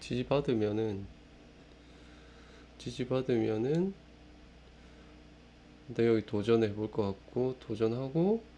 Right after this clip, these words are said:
어, 잠깐만요.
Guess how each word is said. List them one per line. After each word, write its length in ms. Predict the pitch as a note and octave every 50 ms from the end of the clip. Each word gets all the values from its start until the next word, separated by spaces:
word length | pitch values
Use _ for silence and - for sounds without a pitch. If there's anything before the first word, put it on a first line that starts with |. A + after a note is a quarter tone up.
| - - - - - - - - - -
어, 180 | - A#2+ A#2 G#2 - - - - - - - - - - - - - - - - - - - - - - - - - - - - - - - - -
잠깐만요. 680 | - G#2 - - - G#2+ G#2 G2 G2 G2+ G#2+ A#2 D3+